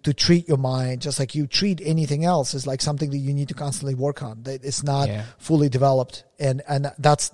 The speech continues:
Speaker 1: super dope that, like, I've, I'm, I'm learning that now, and by, like,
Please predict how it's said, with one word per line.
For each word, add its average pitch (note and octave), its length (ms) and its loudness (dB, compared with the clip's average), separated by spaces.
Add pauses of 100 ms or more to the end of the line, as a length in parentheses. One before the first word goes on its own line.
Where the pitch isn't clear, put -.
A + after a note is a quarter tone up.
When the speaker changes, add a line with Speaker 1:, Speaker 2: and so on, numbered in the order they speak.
Speaker 1:
super D#3 340 -2
dope C#3 360 0
that, C#3 160 0
like, C3 240 -6 (1000)
I've, D3+ 260 -2
I'm, C#3+ 320 0
I'm C#3+ 160 0
learning D3+ 460 6
that C3+ 260 0
now, C3+ 380 -2
and D#3 100 -4 (200)
by, B2+ 400 -2 (260)
like, C3 340 -8